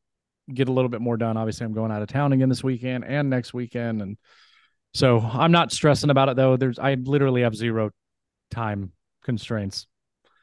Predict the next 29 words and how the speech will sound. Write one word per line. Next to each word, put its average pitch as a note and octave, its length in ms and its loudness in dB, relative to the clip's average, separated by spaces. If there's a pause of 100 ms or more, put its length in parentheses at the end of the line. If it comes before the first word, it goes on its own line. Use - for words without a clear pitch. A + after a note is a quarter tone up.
(340)
on B2 120 2
this A2 160 2
project, A2 500 -2 (560)
but D#3 140 2
I D#3 40 6
wanna D#3+ 180 6
make C#3 120 4
sure D3 120 2
I'm B2+ 80 6
doing A#2+ 160 4
it G2 80 -6
right. G#2 280 -6
So A#2+ 260 0 (1300)
I'm B2+ 120 6
just A#2+ 160 0
gonna B2 120 2
stop A2+ 260 -2
stressing A#2+ 400 -2
about G#2+ 220 -2
not A2 220 -2
getting A#2 220 0
the C#3 80 0
stuff - 320 -4
done A#2 240 -2
that A#2 120 -8
I A2+ 160 -4
wanna A2 160 -6
get - 240 -8
done. A2 300 -2